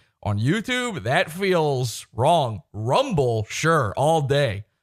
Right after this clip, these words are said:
In fact, I think that's who populates Rumble. I think you have to have the W pass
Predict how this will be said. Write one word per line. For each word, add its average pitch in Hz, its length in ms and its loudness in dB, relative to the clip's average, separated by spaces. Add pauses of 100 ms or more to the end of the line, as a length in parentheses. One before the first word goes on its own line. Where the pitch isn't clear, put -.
(120)
In 143 80 2
fact, 165 280 2
I 139 120 2
think 190 220 0
that's 156 220 0
who 151 280 2
populates 131 680 0
Rumble. 156 480 0
I 147 100 2
think 226 200 -2
you 143 100 0
have 135 280 0
to 123 320 -2
have 147 320 0
the 135 120 -2
W 123 680 -2
pass 101 580 -4